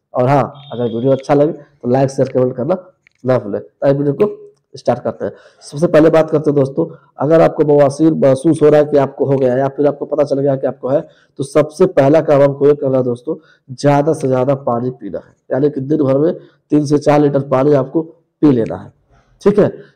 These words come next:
इससे क्या होता है, ज़्यादा से ज़्यादा पानी पीने से वो हमारे शरीर से विषाक्त पदार्थों को बाहर निकालता है, जिससे पेट में कब्ज नहीं बनता है, जिससे मल टाइट नहीं होता है। इस कारण से बवासीर की स्थिति में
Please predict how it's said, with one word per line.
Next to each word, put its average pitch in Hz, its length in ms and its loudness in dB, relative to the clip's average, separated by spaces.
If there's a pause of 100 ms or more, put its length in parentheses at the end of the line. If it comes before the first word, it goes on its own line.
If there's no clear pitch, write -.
इससे 160 240 0
क्या 151 200 4
होता 139 220 2
है, 160 180 0 (360)
ज़्यादा 147 300 2
से 143 80 0
ज़्यादा 147 240 6
पानी 147 280 0
पीने 143 260 -2
से 139 200 -4 (360)
वो 123 60 -2
हमारे 135 240 2
शरीर 151 440 -4
से - 240 -4
विषाक्त 131 520 -4
पदार्थों 131 340 -4
को - 120 -10
बाहर 139 240 -2
निकालता 120 420 -6
है, 131 120 -4 (340)
जिससे 123 200 -8
पेट - 340 -4
में 139 120 -6 (220)
कब्ज 147 180 2
नहीं 135 140 4
बनता 123 320 -2
है, 180 120 -2 (300)
जिससे 160 340 -2 (800)
मल 143 280 2 (140)
टाइट 160 300 4
नहीं 143 120 4
होता 131 280 2
है। 160 200 -4 (180)
इस 147 180 -6
कारण 131 340 2
से 151 240 -4 (340)
बवासीर 131 460 2
की 135 160 -2
स्थिति 135 240 -4
में 160 160 -2